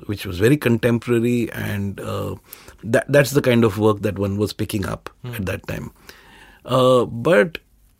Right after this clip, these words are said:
Speaker 1: when I did Cotton fifty-six, Polyester eighty-four, which was, you know,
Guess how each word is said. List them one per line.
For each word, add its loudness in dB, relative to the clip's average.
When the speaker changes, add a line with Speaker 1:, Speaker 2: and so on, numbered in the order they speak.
Speaker 1:
when 0
I 4
did 0
Cotton 2
fifty-six, -4
Polyester 0
eighty-four, -4
which -8
was, -8
you -8
know, -8